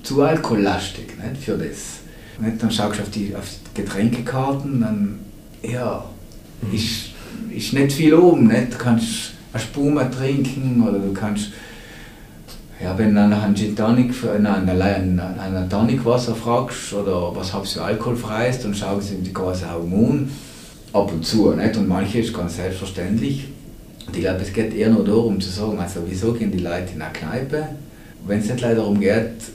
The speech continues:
Speaker 1: Alkohol zu trinken. Was sucht sie zusammen? Äh,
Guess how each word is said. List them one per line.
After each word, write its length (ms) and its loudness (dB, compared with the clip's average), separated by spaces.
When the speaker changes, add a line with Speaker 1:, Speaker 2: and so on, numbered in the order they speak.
Speaker 1:
Alkohol 360 -6
zu 160 -12
trinken. 420 -14
Was 220 -4
sucht 320 0
sie 160 -8
zusammen? 440 -6
Äh, 420 -10